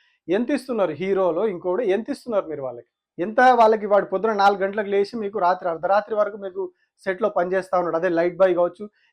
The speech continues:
ఇవాళ మాట్లాడుతూ ఉన్నారు, ఆ, ప్రెస్ మీట్‌లో సజ్జనార్తో పాటు సినిమా ఇండస్ట్రీ వాళ్ళు ప్రెస్ మీట్‌లో కూర్చొని చెప్తారు, సినిమా ఇండస్ట్రీ అంటే ఒక హీరోలే కాదు, మేమే కాదు,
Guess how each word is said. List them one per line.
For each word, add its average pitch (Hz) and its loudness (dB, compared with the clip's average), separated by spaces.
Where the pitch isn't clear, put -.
ఇవాళ 220 4
మాట్లాడుతూ 226 2
ఉన్నారు, 180 -2
ఆ, 160 0
ప్రెస్ 226 -2
మీట్‌లో 202 0
సజ్జనార్తో 208 -2
పాటు 202 2
సినిమా 190 -4
ఇండస్ట్రీ 190 -4
వాళ్ళు 180 0
ప్రెస్ 170 -10
మీట్‌లో 175 -10
కూర్చొని 156 -10
చెప్తారు, 165 -8
సినిమా 226 -2
ఇండస్ట్రీ 240 0
అంటే 240 -2
ఒక 240 0
హీరోలే 220 2
కాదు, 196 4
మేమే 196 -4
కాదు, 170 -2